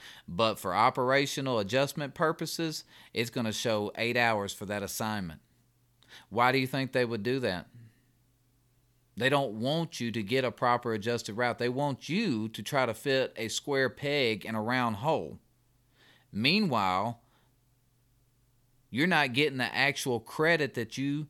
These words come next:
should be getting. That's just a little bit of the background on,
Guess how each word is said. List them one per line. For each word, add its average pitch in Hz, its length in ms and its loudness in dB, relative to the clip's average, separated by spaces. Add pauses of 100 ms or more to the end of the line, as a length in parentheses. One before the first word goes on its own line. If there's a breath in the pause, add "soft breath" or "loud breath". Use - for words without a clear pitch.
should 139 240 -10
be 104 380 -4 (220)
getting. 127 380 2 (2500 loud breath)
That's 156 240 4
just 170 160 -2
a 160 40 4
little 151 220 2
bit 139 120 2
of 131 80 0
the 117 60 -6
background 127 600 2
on, 113 200 -6